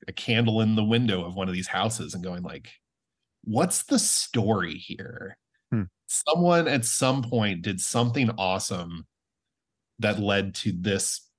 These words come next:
Speaker 1: being someone's residence <laughs> in a fucking crazy city, right? Um,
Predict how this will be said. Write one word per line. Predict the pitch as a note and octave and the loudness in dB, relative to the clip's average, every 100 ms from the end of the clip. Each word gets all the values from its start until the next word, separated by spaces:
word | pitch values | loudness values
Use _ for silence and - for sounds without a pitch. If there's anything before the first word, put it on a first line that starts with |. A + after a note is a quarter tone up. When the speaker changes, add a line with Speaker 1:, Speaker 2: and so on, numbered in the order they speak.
| _ - | _ -4
Speaker 1:
being | G2 F#2 F2+ F2 E2+ _ _ _ _ | -2 0 -2 -4 -8 _ _ _ _
someone's | - - F#2+ F#2 F2+ E2+ - F#2+ | -10 -2 0 0 -2 -4 -10 -8
residence | F2+ E2+ - F2 E2 E2 - - F2 - | -4 -2 -4 -6 -10 -6 -4 -4 -8 -12
<laughs> | A#2 - A2+ A#2 - | -4 -4 -2 -8 -4
in | G2+ | -4
a | G2 - _ | -4 -6 _
fucking | - A2+ G#2 F#2+ | -4 -4 -2 -6
crazy | - F#2+ F#2 F2+ | -2 -2 -2 -4
city, | F2+ - E2+ D#2+ | -6 -6 -8 -8
right? | F2+ F#2+ G2 - _ _ _ _ _ _ _ _ _ _ _ _ _ | -2 0 0 -4 _ _ _ _ _ _ _ _ _ _ _ _ _
Um, | G#2 G2 F#2+ F2 E2+ F2 | 2 2 2 0 -4 -8